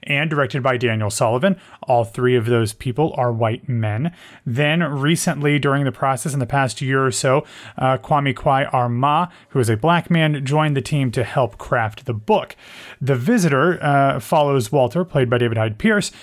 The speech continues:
who is a white college professor who, during a trip to New York, encounters Tariq, an immigrant from Syria, which was to be Stachel's role,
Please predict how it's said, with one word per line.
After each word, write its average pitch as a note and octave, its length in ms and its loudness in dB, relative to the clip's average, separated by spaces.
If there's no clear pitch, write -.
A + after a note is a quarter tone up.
who - 80 -2
is B2+ 100 2
a B2+ 80 2
white A#2 320 0
college D#3 400 0
professor C3+ 760 -2
who, C#3 340 0
during C3 360 0
a A#2+ 100 -2
trip B2 280 -4
to - 120 -8
New A#2+ 80 -2
York, F#3+ 320 0
encounters B2+ 600 -2
Tariq, D#3+ 580 -2
an B2+ 240 -4
immigrant B2+ 440 -2
from A#2+ 180 -4
Syria, E3 520 2
which C3 280 -2
was A#2+ 220 0
to - 100 -8
be A#2 180 -2
Stachel's G#2+ 600 -4
role, F#3+ 400 2